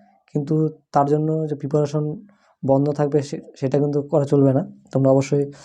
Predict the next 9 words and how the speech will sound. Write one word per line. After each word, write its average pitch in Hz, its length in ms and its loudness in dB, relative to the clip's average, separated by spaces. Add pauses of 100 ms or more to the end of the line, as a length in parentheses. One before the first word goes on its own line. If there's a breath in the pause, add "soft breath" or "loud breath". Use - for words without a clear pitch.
(140 loud breath)
প্রিপারেশন 139 360 4
চালিয়ে 139 280 6
যাবে। 139 180 4 (2500 soft breath)
আর 135 200 2
এই 143 80 6
বিষয়ে 151 260 4
যখন 147 220 4
ডিটেলস, 139 480 -2 (600)
আ, 143 200 2